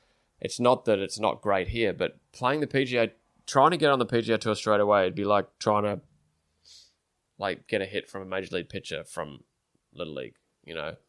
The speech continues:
Like, it's not that big a jump, but it's a pretty big jump. And you can get beaten over the head pretty quick. Um, I'm not saying it's not tough in Europe, but it's probably a little bit easier. There's a lot more tournaments to choose from. And again, you get a different environment, and you've maybe got fields you,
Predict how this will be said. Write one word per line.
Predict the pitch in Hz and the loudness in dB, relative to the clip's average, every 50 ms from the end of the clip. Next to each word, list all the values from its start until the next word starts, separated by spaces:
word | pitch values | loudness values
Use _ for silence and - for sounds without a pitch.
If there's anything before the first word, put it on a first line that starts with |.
| _ _ | _ _
Like, | - 73 85 - | -8 -8 -8 -8
it's | 90 69 - - - - - - - - - - - | -10 -10 -10 -12 -14 -14 -14 -16 -20 -20 -20 -16 -10
not | - 113 98 - | -6 -6 -6 -6
that | 98 80 - | -6 -8 -8
big | 92 82 | -10 -12
a | 78 | -12
jump, | 78 - 92 80 67 | -10 -10 -10 -10 -8
but | 76 | -10
it's | 78 - - | -12 -12 -12
a | 82 - _ _ _ | -16 -18 _ _ _
pretty | - 110 98 87 | -12 -10 -10 -10
big | - - 62 57 - | -10 -12 -16 -14 -12
jump. | - 80 64 60 - _ - | -10 -10 -10 -10 -14 _ -18
And | - 101 107 | -16 -14 -14
you | 107 | -12
can | - 127 120 | -10 -8 -6
get | - 113 - | -6 -6 -4
beaten | - 113 95 - | -4 -6 -4 -4
over | 107 101 95 | -4 -6 -6
the | 95 92 | -6 -8
head | 95 95 92 | -8 -8 -10
pretty | - 95 85 80 | -8 -10 -10 -10
quick. | - - 101 92 - _ _ _ _ _ _ _ _ _ _ _ _ _ _ - | -8 -6 -6 -8 -8 _ _ _ _ _ _ _ _ _ _ _ _ _ _ -8
Um, | - 92 92 90 90 85 85 - _ _ _ _ _ _ _ - | -6 -4 -4 -4 -6 -10 -16 -20 _ _ _ _ _ _ _ -14
I'm | 104 107 | -8 -6
not | 107 104 - | -6 -4 -2
saying | - 120 107 101 98 | 0 0 0 0 0
it's | 90 98 - | -4 -6 -6
not | 104 90 - | -8 -8 -6
tough | - 101 98 - | -4 -6 -6 -6
in | 98 90 | -6 -8
Europe, | 95 101 101 90 - - - | -4 -2 -2 -2 -2 -4 -6
but | 107 | -6
it's | 92 - - - - - - - _ _ _ _ _ _ | -6 -4 -4 -4 -4 -4 -6 -10 _ _ _ _ _ _
probably | - 104 101 95 | -8 -6 -4 -4
a | 92 | -4
little | 101 107 113 107 | -2 -2 -2 -2
bit | 104 101 90 | -2 -4 -4
easier. | 87 90 87 87 92 90 92 | -6 -8 -8 -8 -8 -6 -6
There's | 92 92 90 | -6 -8 -8
a | 101 | -6
lot | 104 87 73 | -6 -6 -6
more | 104 101 | -6 -8
tournaments | - - 104 101 98 92 80 - | -8 -6 -8 -8 -8 -8 -10 -12
to | - | -14
choose | - - 101 98 90 | -14 -12 -12 -12 -12
from. | - - 98 92 92 92 95 | -10 -8 -8 -6 -8 -8 -12
And | - - _ _ _ _ _ _ _ - - _ _ - - - - _ _ _ _ _ _ _ _ - - | -18 -20 _ _ _ _ _ _ _ -20 -20 _ _ -18 -16 -16 -16 _ _ _ _ _ _ _ _ -10 -8
again, | 104 113 139 127 | -4 -2 -2 -2
you | 104 | -2
get | 95 107 101 | 0 -2 -2
a | 98 | 0
different | 117 110 117 120 113 | -2 -4 -4 -2 -4
environment, | 104 92 101 101 104 113 113 113 113 113 110 - | -2 0 2 2 4 2 2 0 -2 -4 -4 -6
and | - 104 98 | -8 -10 -10
you've | 98 90 - - - - - | -10 -12 -12 -14 -16 -12 -8
maybe | - 104 104 104 | -6 -6 -4 -4
got | 98 98 76 - | -4 -6 -6 -6
fields | - - 107 107 110 98 107 | -6 -6 -4 -4 -4 -6 -8
you, | 98 | -10